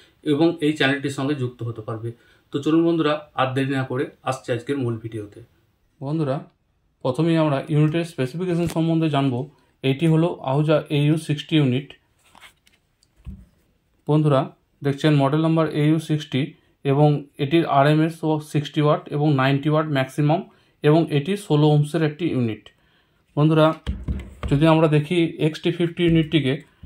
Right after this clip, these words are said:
এক্সটি ফিফটি ইউনিট হলো হান্ড্রেড ভোল্ট লাইন ইনপুটের ইউনিট এবং এটির মধ্যে যেহেতু এলটি ট্রান্সফর্মার লাগানো আছে, বন্ধুরা দেখছেন পাঁচ ওয়াট, দশ ওয়াট, কুড়ি ওয়াট, ফর্টি ওয়াট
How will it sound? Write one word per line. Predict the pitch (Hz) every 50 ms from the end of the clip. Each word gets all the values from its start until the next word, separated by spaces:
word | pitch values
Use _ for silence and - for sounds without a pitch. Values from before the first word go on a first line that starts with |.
| - - - - 151
এক্সটি | 151 147 - - 165 165
ফিফটি | 170 160 151 - 175 170
ইউনিট | 165 165 165 165 160 160
হলো | 165 160 165 160 -
হান্ড্রেড | - 135 139 147 156 151 151
ভোল্ট | 160 160 151 135
লাইন | 135 139 156 160 160 160
ইনপুটের | 156 156 170 160 151 165 160 160
ইউনিট | 160 165 160 170 185 180 - - _ _ _ _ _ _ _ _ _ _ _ -
এবং | 135 135 151 156 151 143 143
এটির | 139 135 160 156 165
মধ্যে | 165 165 156 151 139 139 - - - _ _ _ - 135 123
যেহেতু | 131 139 147 156 156 151 170 160 151
এলটি | 151 151 151 170 160
ট্রান্সফর্মার | 170 160 160 151 - 170 165 151 147
লাগানো | 139 143 151 160 165 160
আছে, | 147 - 127 139 - - _ _ _ _ _ _ _ _ _ _ _ -
বন্ধুরা | 143 143 147 151 156 165 160 - - - 135
দেখছেন | 151 156 151 - 165 160 165 175 170 - _ _ _ -
পাঁচ | 143 143 139 - 160
ওয়াট, | 156 156 165 165 143 143
দশ | 139 135 139 -
ওয়াট, | 147 151 160 160 - -
কুড়ি | - 143 139 139
ওয়াট, | 143 147 156 170 - - _ _ _ -
ফর্টি | 143 135 135 - 143 143
ওয়াট | 147 160 175